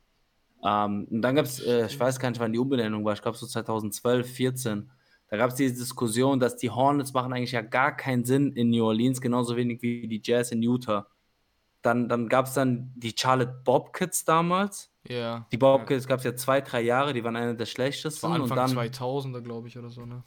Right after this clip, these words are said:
Speaker 1: Nee, nee, zweitausendzwölfer oder dreizehnter Jahre
Speaker 2: Ach
Speaker 1: waren
Speaker 2: so.
Speaker 1: das.
Speaker 2: Ah, ich dachte irgendwie zweitausendzwei oder so.
Speaker 1: Ja,
Speaker 2: Okay.
Speaker 1: nee, irgendwie so, z-, ich glaub sogar vierzehn. Und dann,
Speaker 2: Hm.
Speaker 1: äh, war es so, dass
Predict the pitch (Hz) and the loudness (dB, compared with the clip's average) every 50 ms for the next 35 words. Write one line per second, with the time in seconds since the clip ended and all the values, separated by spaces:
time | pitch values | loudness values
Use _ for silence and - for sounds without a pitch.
0 | - _ - 113 120 120 117 120 117 117 117 117 - 117 110 - 110 107 104 104 | -16 _ 0 2 2 2 2 2 0 0 0 -2 -4 -4 -2 0 0 -2 -2 -2
1 | 107 101 - - - - - 113 110 110 110 110 104 101 101 101 98 - - 107 | -6 -8 -8 -10 -10 -4 -2 0 0 0 0 0 -2 -2 -2 -4 -6 -6 -4 -4
2 | 107 104 - - 110 104 101 98 98 98 95 98 98 98 101 101 - - - 110 | -4 -4 -6 -8 -8 -6 -4 -4 -4 -4 -4 -4 -4 -2 -2 -2 -2 -4 -4 -8
3 | - _ _ - - 147 156 147 - 139 135 139 135 123 - - 123 123 123 117 | -12 _ _ -4 -2 -2 -2 -2 -6 -8 -8 -8 -10 -10 -12 -12 -14 -14 -14 -14
4 | - - - 120 113 139 147 120 120 - - 104 104 101 101 101 101 104 113 104 | -14 -14 -10 -8 -6 -6 -6 -8 -8 -8 -4 -4 -2 0 0 0 0 -2 -2 -2
5 | 104 107 110 107 107 110 110 107 104 101 104 104 101 - - - - 107 - - | -2 -2 0 0 0 -2 -2 -2 -2 -2 -2 -4 -4 -6 -8 -6 -6 -6 -4 -4
6 | 113 107 113 107 104 101 - - 113 120 120 123 - - 104 104 104 104 110 107 | -4 -2 0 0 -2 -2 -4 -4 -2 -2 -2 -2 -4 -6 -4 -4 -4 -4 -4 -2
7 | 101 120 117 123 127 127 127 123 120 117 113 113 113 107 117 120 123 120 - - | 0 2 2 2 4 2 2 2 2 0 0 0 0 2 4 4 4 2 0 0
8 | 127 131 139 - 131 120 110 - - - - - | 0 2 2 2 2 2 0 0 -4 -8 -10 -14